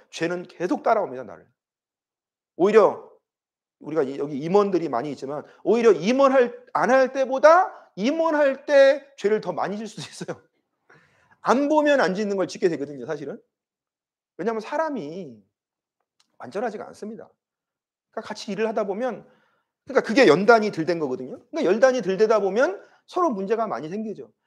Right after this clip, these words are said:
그걸 통해서 자기, 자기를 깎아야 되는데 자꾸 남을 깎으려고 할 때 서로 힘들어지는 거잖아요. 아무튼 근데 그것이, 그것이,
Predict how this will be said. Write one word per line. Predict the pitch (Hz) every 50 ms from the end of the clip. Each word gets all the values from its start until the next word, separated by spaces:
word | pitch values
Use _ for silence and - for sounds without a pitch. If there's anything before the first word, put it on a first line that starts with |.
| _ _
그걸 | - 240 269 294
통해서 | 285 294 262 247 214 233
자기, | 214 - - 156 202 226 226 220
자기를 | - - 143 147 208 240 214
깎아야 | - 240 - 226 202
되는데 | 190 185 175 175 185 220 208 143 - _ _ _ _ _
자꾸 | - - - -
남을 | - 143 127 165 247 285
깎으려고 | - 294 285 294 269 262 247 226 226
할 | 214 202 202
때 | - 262 285 320 381 359
서로 | - - 302 285
힘들어지는 | 247 269 320 320 339 285 214 214 180 156
거잖아요. | 135 110 107 104 104 - 214 269 _ _ _ -
아무튼 | - 254 302 285 277 - - 311 311 277 294 330 - _ _ _ _ _ _ _ _ _ _ _ _ _ _ _ _ _ _ _ _ _ _ _ _
근데 | - 294 311 311
그것이, | 208 - 202 190 247 240 - 233 196
그것이, | - 214 214 247 233 - 226 214 202 208